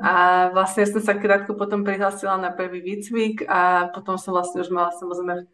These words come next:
v tom priebehu tých rokov aj viaceré výcviky, ďalšie, aj v supervízii, aj a v koučovaní, v tímovom koučovaní.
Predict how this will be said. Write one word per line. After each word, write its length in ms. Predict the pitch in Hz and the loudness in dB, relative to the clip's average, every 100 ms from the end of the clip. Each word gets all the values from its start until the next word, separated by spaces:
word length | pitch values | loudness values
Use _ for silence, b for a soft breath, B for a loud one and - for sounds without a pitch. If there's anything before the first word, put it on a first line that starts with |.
| _ | _
v 260 | - _ _ | -20 _ _
tom 160 | 180 185 | -4 -2
priebehu 380 | 185 190 190 190 | 0 2 2 2
tých 160 | 196 | 2
rokov 240 | 185 180 190 | 0 0 0
aj 140 | 175 | -2
viaceré 400 | 175 185 202 214 | 0 0 0 -2
výcviky, 480 | 196 190 - 190 180 | -2 -4 -10 -12 -4
ďalšie, 500 | 170 180 202 - 196 | 2 4 2 0 0
aj 120 | 180 - | 0 -4
v 80 | - | -8
supervízii, 640 | 208 208 185 180 175 180 175 | -6 -4 -2 0 0 -2 -2
aj 120 | 175 - B B _ _ _ | -8 -12 B B _ _ _
a 280 | 185 180 180 | -4 0 0
v 80 | 180 | 2
koučovaní, 520 | 214 208 214 185 180 | 6 8 6 0 0
v 80 | 180 | 2
tímovom 360 | 214 208 196 190 | 4 4 4 2
koučovaní. 800 | 185 180 - 175 175 175 175 | -2 -2 -4 -4 -4 -4 -8